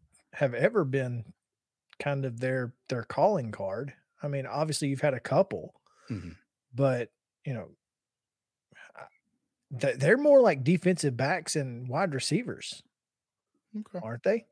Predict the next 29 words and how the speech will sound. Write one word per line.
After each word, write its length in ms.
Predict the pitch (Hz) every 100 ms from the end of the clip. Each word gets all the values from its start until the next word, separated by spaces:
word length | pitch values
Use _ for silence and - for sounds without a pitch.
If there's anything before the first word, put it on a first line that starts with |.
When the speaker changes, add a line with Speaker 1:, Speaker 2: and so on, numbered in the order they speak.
| _
Speaker 1:
I, 200 | 165 190
I 20 |
don't 140 | 226 156
know. 100 | 185
I 100 | 170
mean, 220 | 180 165
just 320 | 165 - - -
off 180 | 175 180
the 60 |
top 280 | - 220 208
of 60 | 185
my 140 | 156
head, 280 | 143 180 135
people 260 | 165 165
I 120 | 147 151
can 180 | 147
remember 400 | 131 135 143 143
from 220 | 127 120 117
Florida, 260 | 139 135
obviously 340 | 120 131 - 120
Derrick 320 | 127 120 113
Henry, 360 | 143 139 120
but 240 | 127 120 - _ - - - - - - - - - - - _ _ _ _ _ _
it 300 | 156 147 -
just, 300 | 170 160 -
it 160 | 165
kinda 240 | - 196 254
like 300 | 247 214 180
when, 540 | 170 180 175 170 165